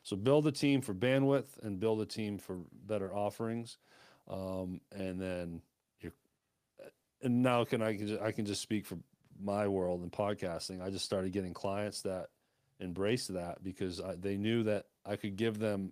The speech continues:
all the assets and all the full production they needed, but they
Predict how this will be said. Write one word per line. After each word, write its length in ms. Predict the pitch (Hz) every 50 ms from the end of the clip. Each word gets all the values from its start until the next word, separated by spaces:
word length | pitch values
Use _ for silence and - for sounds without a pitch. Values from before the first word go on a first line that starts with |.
| - _ _
all 240 | 98 107 117 131 131
the 120 | 139 113
assets 540 | 117 117 117 107 - - 120 110 101 - 101
and 80 | 92
all 220 | 85 98 104 107 101
the 120 | 104 98
full 240 | - - 135 143 143
production 460 | - 139 120 117 110 - - 101 101
they 160 | 101 98 95
needed, 400 | 98 98 98 104 113 143 180 170 - _ _ _ _ _ _ _ _ _ _ _ _ _ _ _ _ _ _ -
but 240 | 123 120 110 110
they 200 | 110 113 113 110